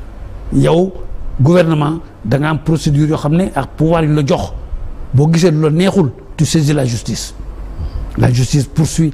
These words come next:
et interdit. Gendarme bi ne la, "Eh, yow sa kayit gi baaxul."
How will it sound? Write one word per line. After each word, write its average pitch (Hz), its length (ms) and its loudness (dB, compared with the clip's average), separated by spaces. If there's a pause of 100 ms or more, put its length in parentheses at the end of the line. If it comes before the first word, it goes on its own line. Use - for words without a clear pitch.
(120)
et 180 180 2
interdit. 143 520 0 (1300)
Gendarme 143 440 2
bi 139 120 2
ne 139 100 2
la, 127 140 0
"Eh, 151 200 0
yow 131 100 -2
sa 143 120 -2
kayit 139 240 0
gi 131 100 2
baaxul." 123 360 -2